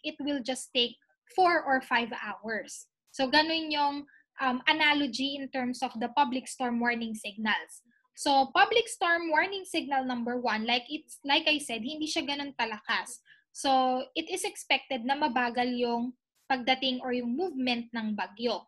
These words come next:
So, dahil mabagal siya, you can expect na the, the storm will reach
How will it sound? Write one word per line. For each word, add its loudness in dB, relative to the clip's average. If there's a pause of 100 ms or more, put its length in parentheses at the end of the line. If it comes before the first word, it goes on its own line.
(160)
So, -8
dahil 4
mabagal 2
siya, 0 (320)
you -2
can 4
expect 2 (560)
na 4 (120)
the, 4 (480)
the -4
storm 2 (400)
will 4 (320)
reach 4